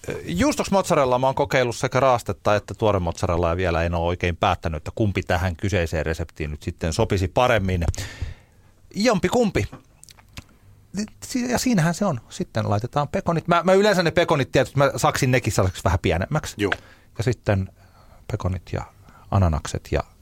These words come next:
Speaker 1: jalapenot. Miten haluaa? Eiks, Jukka, sä tykkäät siitä, että sä joskus sanoit, että sä haluat, että jokainen haukkupala on suurin piirtein samanlainen?
Speaker 2: Joo. Mun mielestä se on se pizzan idea.
Speaker 1: Joo, eli että ei ole sillä, että tuolla on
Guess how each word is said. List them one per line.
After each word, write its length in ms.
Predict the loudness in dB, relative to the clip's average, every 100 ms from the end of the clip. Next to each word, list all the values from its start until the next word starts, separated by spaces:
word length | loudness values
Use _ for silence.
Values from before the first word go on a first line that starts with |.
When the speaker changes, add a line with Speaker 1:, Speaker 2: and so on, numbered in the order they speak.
| -20 -10 -2
Speaker 1:
jalapenot. 480 | 0 0 -2 -4 -6 -12 -18 -6
Miten 340 | -2 0 2 0
haluaa? 640 | 2 2 4 4 4 4 0 -14 -20 -12 -4
Eiks, 260 | -4 -4 -6 -8
Jukka, 300 | -4 -4 0
sä 100 | 0
tykkäät 380 | 0 -2 0 0
siitä, 360 | 2 0 2 0
että 240 | 0 -2 -4 -10 -20 -20 -20 -10
sä 120 | -2
joskus 300 | -2 -4 -6
sanoit, 220 | -4 -4
että 140 | -6 -10
sä 60 | -6
haluat, 320 | -2 -2 -2
että 280 | -4 -4 -4 -2
jokainen 500 | -2 2 2 0 -4 -12 -20 -20 -16
haukkupala 680 | -2 0 0 -4 -4 -2
on 80 | 0
suurin 260 | 0 -2 -2
piirtein 260 | -4 -4
samanlainen? 600 | -4 -4 -4 -4 -6 -2
Speaker 2:
Joo. 200 | 0 0 -2 -20 _
Mun 160 | -8 -6
mielestä 200 | -6 -4
se 60 | -4
on 100 | -2
se 80 |
pizzan 380 | -4 -4 -6 -14 -14
idea. 220 | -14 -16 -12 0
Speaker 1:
Joo, 240 | 2 2 0 0
eli 180 | 2 2 0
että 200 | 0 0
ei 60 |
ole 60 | 0
sillä, 180 | 0 0
että 120 | 0
tuolla 260 | 0 2
on 40 | 2